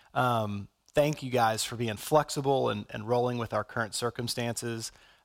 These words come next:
Um, this is definitely not the ideal situation, but I am really grateful for modern technology and the fact that we could still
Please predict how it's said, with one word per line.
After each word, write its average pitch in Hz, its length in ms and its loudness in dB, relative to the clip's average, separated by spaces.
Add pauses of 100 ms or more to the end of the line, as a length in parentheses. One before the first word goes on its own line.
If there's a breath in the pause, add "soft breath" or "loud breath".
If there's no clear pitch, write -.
Um, 117 180 0
this 131 160 0
is 127 140 -2
definitely 139 760 4
not 131 400 4
the 123 140 0
ideal 117 460 0
situation, 113 920 -2 (340 soft breath)
but 117 340 0
I 120 140 0
am 143 280 2
really 135 280 2
grateful 117 560 -2
for 101 500 -4
modern 127 380 4
technology 113 840 0 (380 loud breath)
and 123 140 0
the 117 40 0
fact 117 340 0
that 107 120 -6
we 113 100 -6
could 107 160 -6
still 127 520 0